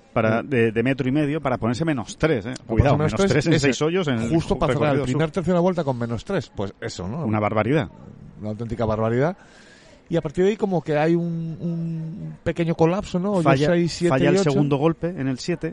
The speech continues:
Speaker 1: eh, que se va largo, y entonces tienes que dropar, es un par cuatro, ya se le complica
Speaker 2: Bueno,
Speaker 1: mucho,
Speaker 2: sí,
Speaker 1: acaba con
Speaker 2: doble
Speaker 1: doble bogey, ¿no?
Speaker 2: bogey, y en el ocho que vuelve a fallar una opción de birdie, bueno.
Speaker 1: De nueve pies, o sea, de tres metros,
Speaker 2: Sí,
Speaker 1: algo más de
Speaker 2: de,
Speaker 1: tres
Speaker 2: de estas
Speaker 1: metros.
Speaker 2: que para John, sobre todo este año, están siendo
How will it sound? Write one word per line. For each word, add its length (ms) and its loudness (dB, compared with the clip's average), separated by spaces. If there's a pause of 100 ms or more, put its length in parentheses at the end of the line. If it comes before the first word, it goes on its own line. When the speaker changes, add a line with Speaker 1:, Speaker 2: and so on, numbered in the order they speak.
(160)
Speaker 1:
eh, 240 -2
que 120 -6
se 100 -6
va 140 -2
largo, 400 -6 (400)
y 120 -2
entonces 280 -2
tienes 180 -4
que 140 2
dropar, 720 -2
es 80 -8
un 80 -6
par 200 -6
cuatro, 460 -4
ya 140 -6
se 100 -10
le 80 -8
complica 280 -2
Speaker 2:
Bueno, 80 -2
Speaker 1:
mucho, 140 -6
Speaker 2:
sí, 100 0
Speaker 1:
acaba 180 0
con 140 -4
Speaker 2:
doble 260 4
Speaker 1:
doble 0 -
bogey, 380 4
¿no? 20 -6
Speaker 2:
bogey, 360 -12
y 40 0
en 80 -2
el 100 0
ocho 200 -2
que 80 -2
vuelve 280 2
a 60 0
fallar 320 -2
una 100 -4
opción 240 -4
de 100 -2
birdie, 920 0
bueno. 300 -4 (160)
Speaker 1:
De 480 -4
nueve 240 2
pies, 240 -6
o 40 -14
sea, 160 -4
de 120 -2
tres 180 -4
metros, 380 -4
Speaker 2:
Sí, 80 -12
Speaker 1:
algo 180 -2
más 140 -6
de 60 -6
Speaker 2:
de, 40 -6
Speaker 1:
tres 80 -6
Speaker 2:
de 60 -2
estas 180 -4
Speaker 1:
metros. 60 -16
Speaker 2:
que 80 -4
para 240 -4
John, 180 -2
sobre 220 -2
todo 120 0
este 160 -4
año, 140 -4
están 240 -4
siendo 800 -4